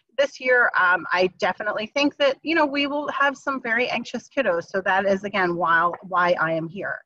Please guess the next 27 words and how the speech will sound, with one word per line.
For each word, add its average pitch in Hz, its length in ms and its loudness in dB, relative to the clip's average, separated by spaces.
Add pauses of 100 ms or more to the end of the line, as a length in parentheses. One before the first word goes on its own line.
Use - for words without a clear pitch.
(100)
Um, 180 300 0 (100)
I 202 100 0
do 262 340 -10 (480)
offer 220 300 0
individual 233 560 0
counseling 240 400 -2
on 208 80 0
a 196 60 -4
short-term 196 520 -8
basis. 269 540 -2 (320)
If 233 260 -4
I 220 140 2 (140)
feel 220 360 2
or 196 120 -2
you 214 200 -6
feel 214 280 0
as 208 80 -2
though 208 120 0
your 196 140 0
child 190 720 0
may 190 320 0 (160)
need, 185 500 -6
um, 165 360 -10 (180)
additional 208 420 -2
services, 208 720 -2 (120)
I - 100 2
can 339 460 -2